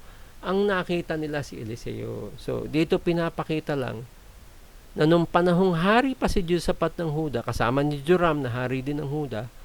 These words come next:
wala na si Elias at this point. Noong three eleven, wala na si Elias. Kasi two eleven, dun siya umalis eh. So, three eleven, wala na si Elias.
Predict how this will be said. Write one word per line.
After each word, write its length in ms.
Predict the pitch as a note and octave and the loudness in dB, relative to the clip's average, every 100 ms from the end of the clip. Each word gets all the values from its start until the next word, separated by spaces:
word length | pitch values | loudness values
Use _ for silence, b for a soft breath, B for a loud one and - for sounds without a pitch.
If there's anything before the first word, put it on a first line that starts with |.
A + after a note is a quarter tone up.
| - | -2
wala 320 | D3 D#3 E3 | 4 6 6
na 80 | E3+ | 4
si 160 | F#3 D#3 | 4 2
Elias 480 | D3 E3+ E3+ - | 4 2 2 -4
at 160 | - A2+ | -6 -6
this 160 | C#3+ C3 | -6 -6
point. 400 | - F3 F3 C#3 - - - - - - - - - | -2 0 -2 -6 -18 -20 -20 -20 -20 -20 -20 -20 -14
Noong 160 | - C3+ | -8 -6
three 320 | - E3 D#3+ | -4 -4 0
eleven, 400 | D3+ D3 D3+ E3+ | 0 0 -2 -4
wala 240 | D#3 D#3+ | -4 -8
na 80 | D#3+ | -8
si 160 | D#3 - | -8 -8
Elias. 400 | D3 E3 D#3+ - | -8 -8 -8 -8
Kasi 240 | C#3 F3+ | -8 -8
two 240 | - D#3+ D#3 - | -2 -2 -2 -4
eleven, 560 | D3 D3 C3+ E3+ C3+ - - - | 0 0 0 -2 -4 -10 -18 -14
dun 240 | B2+ B2 B2 | -6 -4 -4
siya 160 | - | -6
umalis 400 | C#3 C#3 D#3+ - | -2 0 0 -2
eh. 80 | A2+ A#2 | -10 -8
So, 160 | B2+ | -6
three 320 | A2+ - D#3 D3 | -4 -4 -4 -2
eleven, 320 | C#3 C3+ C3 | -2 -4 -6
wala 240 | A2+ G#2+ | -4 -6
na 60 | A2 | -6
si 80 | - - | -12 -14
Elias. 360 | B2 C3+ A#2+ - | -8 -4 -4 -8